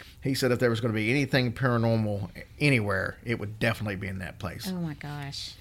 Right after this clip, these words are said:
Speaker 2: That's
Speaker 1: And
Speaker 2: so scary.
Speaker 1: apparently Mick Jagger, uh, visited there a couple of years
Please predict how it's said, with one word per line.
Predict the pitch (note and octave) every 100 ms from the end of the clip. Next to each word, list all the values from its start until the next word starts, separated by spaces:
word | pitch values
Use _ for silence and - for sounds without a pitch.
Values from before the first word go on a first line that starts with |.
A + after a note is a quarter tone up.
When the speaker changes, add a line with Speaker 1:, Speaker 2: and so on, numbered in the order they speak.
| - - -
Speaker 2:
That's | G3+
Speaker 1:
And | - G3+
Speaker 2:
so | F3+
scary. | - - F3 D#3+ D#3
Speaker 1:
apparently | E3 A2 C#3+ A#2+ A#2+
Mick | A#2+ E2+
Jagger, | A#2+ A2+ B2 B2+ B2 -
uh, | A2 A2 G#2
visited | G2+ A#2+ A#2 A2
there | A2 A2
a |
couple | A2+ G#2+ A2
of | G#2
years | A2 G#2+